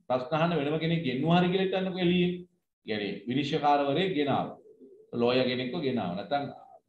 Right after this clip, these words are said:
ආයතනයේ ලෝයර් ප්‍රශ්න අහන්න. හැබැයි ඔබට ඒ සම්බන්ධයෙන් මෙයා මොනවද මීට කලින් ප්‍රකාශ කරලා තියෙන්නේ කියන අවබෝධය තියෙන්න.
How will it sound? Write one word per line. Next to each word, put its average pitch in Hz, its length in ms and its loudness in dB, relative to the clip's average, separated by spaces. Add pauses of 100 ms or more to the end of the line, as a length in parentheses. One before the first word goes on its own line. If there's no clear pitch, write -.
ආයතනයේ 127 500 0
ලෝයර් 127 240 2
ප්‍රශ්න - 300 0
අහන්න. 87 200 -6 (640)
හැබැයි 202 240 6
ඔබට 185 260 2
ඒ 233 120 4
සම්බන්ධයෙන් 185 680 0 (1120)
මෙයා 156 300 4
මොනවද 151 520 2
මීට 165 220 -2
කලින් 175 280 -4
ප්‍රකාශ 165 400 0
කරලා 180 260 -2
තියෙන්නේ 156 320 -2
කියන 220 120 -4
අවබෝධය 180 460 2
තියෙන්න. 113 300 -2